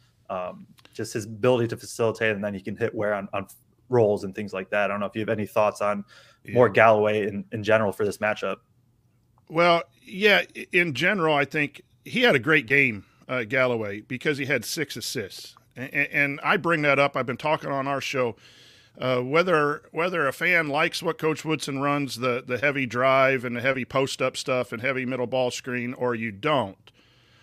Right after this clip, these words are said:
Speaker 2: Whatever Woodson runs, if Indiana just shared the basketball, in the games where they shared the basketball, or the moments within games where that ball was moving and popping because they draw defenses,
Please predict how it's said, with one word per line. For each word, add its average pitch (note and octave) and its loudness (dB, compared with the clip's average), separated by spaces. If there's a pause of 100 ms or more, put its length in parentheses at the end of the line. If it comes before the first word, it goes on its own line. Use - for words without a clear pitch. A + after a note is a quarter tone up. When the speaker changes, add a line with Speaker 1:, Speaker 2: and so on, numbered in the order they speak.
(140)
Speaker 2:
Whatever G3+ 2
Woodson E3 -2
runs, C3 0
if A#2+ -10
Indiana G#3+ -6
just B2+ -6
shared D#3 -2
the A#2+ -4
basketball, F#2+ -6
in E3+ -4
the A3+ -4
games F#3 -4
where C#3 -2
they B2+ -4
shared D3 -2
the C3 -4
basketball, A#2+ -4
or C3 -2
the B2+ -4
moments F3+ -4
within F3+ -6
games B2 -6
where B2 -6
that D3+ 0
ball D3 0
was A2+ -6
moving C#3 -2
and A2 -10
popping C3+ -2
because A2+ -6
they A#2+ -8
draw B2+ -2
defenses, G2+ -10